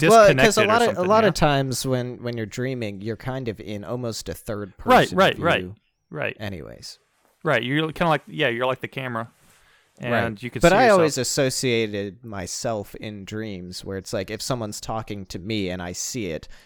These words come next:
Speaker 1: I still assume that it's talking to me.
Speaker 2: Yeah, I guess I was
Speaker 1: But,
Speaker 2: thinking about
Speaker 1: I
Speaker 2: this
Speaker 1: don't
Speaker 2: in my head, like, in this guy's dream, he just pictured, like, looking through his eyes, and then somebody looked at him and talked to him. And see, that doesn't really have,
Speaker 1: Yeah.
Speaker 2: happen in my dreams, but, uh,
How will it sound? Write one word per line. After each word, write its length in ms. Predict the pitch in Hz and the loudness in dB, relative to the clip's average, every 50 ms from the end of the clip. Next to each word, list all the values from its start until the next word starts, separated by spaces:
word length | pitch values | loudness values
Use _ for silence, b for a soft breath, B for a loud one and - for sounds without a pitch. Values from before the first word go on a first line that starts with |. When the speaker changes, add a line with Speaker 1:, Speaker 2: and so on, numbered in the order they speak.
| b b | b b
Speaker 1:
I 100 | 117 113 | -4 -4
still 380 | 107 - - - 139 120 104 95 | -4 -4 -6 -4 -2 -2 -2 -2
assume 360 | 92 - - - 113 98 95 | -4 -6 -6 -8 -8 -8 -6
that 120 | 87 78 | -8 -8
it's 160 | 78 78 - - | -8 -10 -12 -12
talking 460 | - 104 87 90 - - 71 76 - | -10 -8 -8 -8 -8 -12 -14 -14 -16
to 100 | - - | -16 -16
me. 420 | - - 92 65 50 - 127 - _ | -12 -10 -10 -12 -12 -14 -20 -20 _
Speaker 2:
Yeah, 320 | - 117 110 104 104 104 127 | -8 -4 -2 -2 0 2 2
I 80 | 143 | 2
guess 180 | 151 226 240 - | 4 2 2 4
I 40 | 208 | 2
was 120 | 165 139 143 | 2 2 0
Speaker 1:
But, 180 | 170 - - - | -2 -4 -8 -8
Speaker 2:
thinking 220 | - 160 147 156 | -8 -6 -4 -2
about 160 | 135 120 117 104 | 0 0 0 0
Speaker 1:
I 40 | |
Speaker 2:
this 120 | - 123 - | -2 -4 -4
Speaker 1:
don't 80 | 131 | -2
Speaker 2:
in 20 | 117 | -2
my 80 | 107 104 | -2 -2
head, 280 | - - 117 113 110 101 | -2 -2 -2 -2 -2 0
like, 360 | 107 101 101 101 - - - _ _ _ - _ _ _ _ _ _ _ _ _ - | 0 0 0 -2 -4 -8 -20 _ _ _ -20 _ _ _ _ _ _ _ _ _ -6
in 120 | 135 123 | -4 -2
this 160 | 123 113 - | -2 -2 -2
guy's 260 | - 131 120 110 101 | 0 0 0 0 0
dream, 380 | - - - 117 117 117 110 107 | -4 -8 -6 -4 -2 -2 -2 -4
he 100 | 123 127 | -4 -4
just 320 | - 135 123 - - _ | -2 -2 -4 -4 -4 _
pictured, 380 | - - 127 - - 120 110 110 | -2 -2 -2 -2 -4 -6 -4 -2
like, 180 | 104 101 - 127 | -2 -4 -2 -4
looking 240 | 123 - 131 120 | -6 -4 -4 -6
through 160 | - - 110 101 | -4 -6 -8 -6
his 220 | - 123 120 113 | -6 -6 -4 -2
eyes, 500 | 110 107 107 104 98 98 98 - - - _ _ - | -2 0 0 0 -2 -4 -6 -10 -14 -18 _ _ -10
and 100 | 117 107 | -8 -8
then 60 | 98 | -8
somebody 320 | - - 120 110 101 101 | -6 -6 -4 -4 -4 -4
looked 180 | 101 104 95 - | -4 -8 -8 -8
at 80 | 107 107 | -8 -8
him 60 | 98 95 | -8 -10
and 80 | 95 - | -10 -6
talked 480 | - 104 92 - - - - - _ _ _ _ _ | -6 -6 -6 -6 -8 -14 -20 -20 _ _ _ _ _
to 120 | - - 104 | -12 -10 -10
him. 80 | 95 107 | -8 -8
And 80 | 110 | -6
see, 120 | - 156 151 | -2 0 2
that 100 | 147 147 | 2 2
doesn't 220 | 180 180 139 131 | 2 0 2 2
really 180 | 117 110 104 98 | 2 2 0 0
have, 120 | 110 107 - | -2 -4 -6
Speaker 1:
Yeah. 180 | 123 123 123 117 | -2 0 2 2
Speaker 2:
happen 180 | 110 117 107 110 | 2 2 0 -4
in 60 | 104 | -6
my 100 | 98 98 | -6 -8
dreams, 380 | 98 101 98 101 101 98 - - | -8 -10 -10 -12 -12 -14 -18 -16
but, 240 | - - - - - | -14 -14 -14 -14 -14
uh, 100 | - - | -16 -16